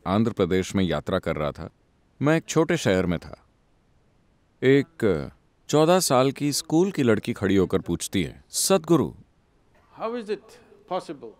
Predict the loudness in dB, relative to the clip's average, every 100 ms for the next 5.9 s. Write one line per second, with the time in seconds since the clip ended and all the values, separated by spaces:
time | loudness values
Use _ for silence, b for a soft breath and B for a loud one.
0 | _ -4 0 0 0 0 2 2 2 -4
1 | -6 -8 -10 _ _ _ _ -4 -2 -2
2 | -2 0 2 2 4 4 4 2 4 4
3 | 2 0 -2 -14 -18 _ _ _ _ -20
4 | _ _ _ -2 0 0 0 2 4 4
5 | 2 2 4 4 2 0 -6 -12